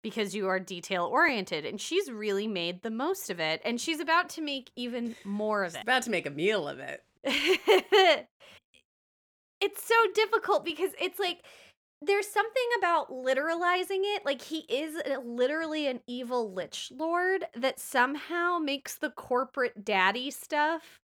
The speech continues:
Speaker 1: seem less icky to me. Like, the fact that
Speaker 2: Yeah.
Speaker 1: we're this confrontational of it allows me to more easily be charmed whenever he's, like, awkward.
Speaker 2: Yep.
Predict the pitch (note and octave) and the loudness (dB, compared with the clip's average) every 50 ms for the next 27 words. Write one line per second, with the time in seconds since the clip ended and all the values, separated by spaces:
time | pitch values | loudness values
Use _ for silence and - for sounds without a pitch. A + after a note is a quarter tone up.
0 | _ _ _ _ _ _ _ _ - - - - D#4 D4 D#4 C#4+ C4+ A#3 A3+ A3 | _ _ _ _ _ _ _ _ -14 -10 -4 0 2 2 4 2 2 2 4 4
1 | B3 C4+ - - - - A#3 - - A3+ G#3 G#3+ - - B3 G#3 F#3 F3 E3 - | 4 2 0 -4 -4 -4 -4 -4 -6 -8 -8 -6 -6 -4 -4 -4 -4 -6 -8 -8
2 | - - - - - C4+ C4+ C4 - F4 D#4 - C#4+ B3+ D4 - - G#4 F4+ D#4 | -8 -8 -4 0 2 2 2 2 0 -2 4 6 8 8 8 8 8 8 8 8
3 | G#3+ B3 D4 C#4 A#3 C#4 B3+ C4 - - - - C#4+ C4+ C4+ C4 - C4 B3+ A#3+ | 8 6 6 4 2 0 0 0 -2 -6 -6 -4 -2 -2 -2 -4 -4 -6 -6 -4
4 | - A#3+ F3+ G#3+ - - B3+ C4+ C#4 C4 B3+ C4+ C4+ C#4 C#4 C#4+ D4 C#4+ - - | -4 -4 -4 -4 -4 -6 -4 -2 0 2 2 2 2 2 2 0 0 0 2 0
5 | B3+ A#3 A3+ G#3 G#3 G3+ A3 G#3+ G3+ A#3+ A#3 A3+ A3+ G#3+ G#3+ A3+ A3+ A3 G#3+ G#3+ | 2 4 6 6 6 6 4 2 -2 -6 -6 -6 -6 -6 -6 -4 -2 -2 -2 -2
6 | C4 C4+ B3+ A#3 C#4 C#4 C4+ A3 C4 A#3 - - - A#3+ A#3+ A#3 A3+ A3+ A3 G3+ | -4 -8 -6 -4 -4 -4 -4 -4 -4 -6 -6 -4 -2 0 2 2 0 0 -2 -4
7 | - G#3+ G#3 G3+ G3 G3 G3 F#3+ G#3 G#3+ G#3+ G3 G#3 G3 F#3+ F#3 - _ - F3+ | -4 -4 -4 -4 -4 -4 -6 -6 -6 -6 -4 -2 -2 -2 -2 -4 -4 _ 2 2
8 | F#3 G3 - - - C#3 D#3 D3+ - D#3 D#3+ E3+ G3 A#3 - _ _ _ _ _ | 2 2 0 -6 -10 -10 -8 -8 -10 -12 -12 -14 -14 -16 -16 _ _ _ _ _
9 | _ _ _ _ _ F#3+ G3+ G#3 A3+ - - | _ _ _ _ _ -4 -2 0 0 -2 -4